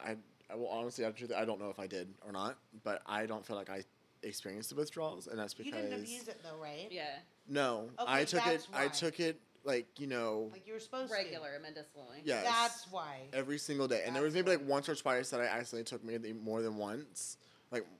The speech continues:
Speaker 1: I took
Speaker 2: That's
Speaker 1: two.
Speaker 2: really good. That's
Speaker 1: And
Speaker 2: really good.
Speaker 1: those are the times where, like, my mom is like, "Uh, son,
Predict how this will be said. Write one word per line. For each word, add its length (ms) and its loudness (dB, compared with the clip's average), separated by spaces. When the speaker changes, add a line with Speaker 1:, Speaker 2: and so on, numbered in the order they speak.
Speaker 1:
I 80 2
took 180 -2
Speaker 2:
That's 160 -6
Speaker 1:
two. 280 6
Speaker 2:
really 140 -2
good. 460 -2
That's 140 -10
Speaker 1:
And 480 2
Speaker 2:
really 160 -14
good. 260 -12
Speaker 1:
those 240 6
are 40 -4
the 80 -2
times 340 2
where, 80 0
like, 180 4
my 100 2
mom 280 2
is 120 -4
like, 220 2
"Uh, 420 0
son, 540 -2